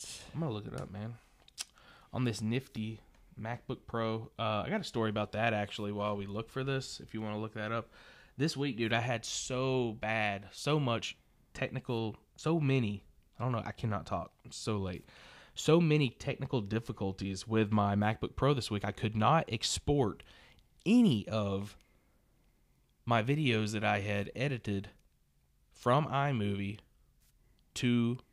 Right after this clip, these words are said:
my hard drive and it play through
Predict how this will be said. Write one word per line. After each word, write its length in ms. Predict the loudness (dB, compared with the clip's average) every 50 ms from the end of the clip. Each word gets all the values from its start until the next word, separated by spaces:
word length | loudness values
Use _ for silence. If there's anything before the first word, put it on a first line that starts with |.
| _ _ -6
my 120 | -4 -4 0
hard 300 | 2 4 4 4 2 2
drive 440 | 2 2 2 2 2 0 -2 -2 -4
and 140 | -4 -4 -4
it 120 | -2 -2
play 380 | -2 0 2 2 2 2 0 -2
through 500 | -4 -6 -4 -2 -2 0 0 -2 -2